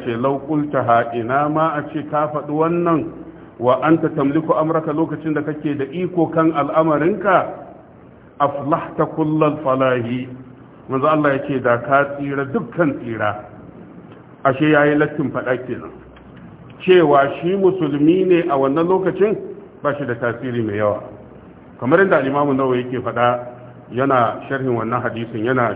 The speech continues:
sharhu Sahihi Muslim, uh, juz'i na goma sha ɗaya, shafin ɗari biyu da sittin da hudu. Ma'anarsa shi ne, "Law qulta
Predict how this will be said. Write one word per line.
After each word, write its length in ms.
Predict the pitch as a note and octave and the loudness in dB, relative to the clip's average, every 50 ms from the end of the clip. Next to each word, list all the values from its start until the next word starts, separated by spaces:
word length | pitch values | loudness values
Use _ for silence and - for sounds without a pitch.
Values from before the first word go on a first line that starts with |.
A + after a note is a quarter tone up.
| - | -4
sharhu 240 | - C3 B2 A2+ A#2 A2 - | -4 -4 -4 -4 -6 -8 -8
Sahihi 320 | A2+ G2+ A#2 B2+ A2+ A#2 A2 | -8 -6 -6 -6 -6 -6 -4
Muslim, 420 | A#2+ C3 B2+ C3 C3 D3+ F#3+ - - - - - - - - - - - - - - - - - - - | -6 -6 -6 -2 0 0 0 0 -2 -8 -10 -12 -14 -16 -18 -20 -20 -20 -20 -20 -20 -20 -20 -20 -16 -8
uh, 240 | - A2 G#2 G#2 G#2 G#2 G#2+ | -4 -2 -2 0 -2 -2 -2
juz'i 260 | B2+ A#2+ C3 B2+ A#2 | -4 -4 -4 -4 -4
na 120 | A2 A2+ | -2 -2
goma 240 | G#2 B2 B2 A#2 A2 G#2 | -2 0 -2 -2 -2 -2
sha 140 | A#2+ A#2+ | -2 -2
ɗaya, 160 | A2 G#2 G#2+ - | -2 -4 -2 -2
shafin 260 | C3 A#2+ A#2+ A#2+ A#2 | -2 -2 0 -2 -4
ɗari 160 | G#2+ G#2 A2 | -4 -4 -6
biyu 120 | G#2+ A2 A#2 | -6 -6 -6
da 80 | A#2 G#2+ - | -6 -8 -8
sittin 220 | - - - B2 A#2 | -10 -8 -6 -4 -2
da 80 | A2+ | -2
hudu. 220 | G2 G2 - - F#2+ - - - - - - - - | -4 -4 -8 -10 -12 -14 -16 -20 -20 -20 -20 -14 -2
Ma'anarsa 500 | - A#2+ B2 B2+ B2+ C#3+ D3+ D3 D#3 C#3+ - - | 2 2 4 4 4 2 0 0 -2 -6 -6 -6
shi 160 | C3 B2 A2+ | -6 -6 -6
ne, 80 | G2+ - - - - - - - - - | -8 -10 -14 -16 -20 -20 -20 -16 -12 -4
"Law 340 | A#2 B2+ C#3 D3 D3 C#3+ C#3+ | 0 2 4 4 2 0 0
qulta 380 | D#3 D#3+ D#3 D3+ D#3 D#3 D#3 | 0 0 0 0 0 0 -2